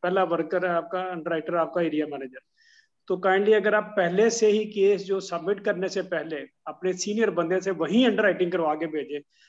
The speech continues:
तो ये बहुत सारे मसाइल जो आपको underwriting में फिर सामना करना पड़ता है, इन चीज़ों से आप लोग बच सकते हो।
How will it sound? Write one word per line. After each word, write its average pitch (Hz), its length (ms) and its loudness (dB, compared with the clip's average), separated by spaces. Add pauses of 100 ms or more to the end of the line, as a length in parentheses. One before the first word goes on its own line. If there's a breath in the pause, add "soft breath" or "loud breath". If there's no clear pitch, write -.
तो 214 60 0
ये 208 120 4
बहुत 175 520 4
सारे 208 220 2
मसाइल 180 380 0
जो 180 120 -2
आपको 170 220 0
underwriting 160 360 -6
में 165 100 -8
फिर 170 100 -12
सामना 156 320 -4
करना 156 240 -6
पड़ता 156 240 -4
है, 156 60 -2
इन 160 60 -10
चीज़ों 151 200 -4
से 156 120 -4
आप 139 180 -4
लोग 175 160 -6
बच 147 140 0
सकते 135 320 -12
हो। 127 60 -20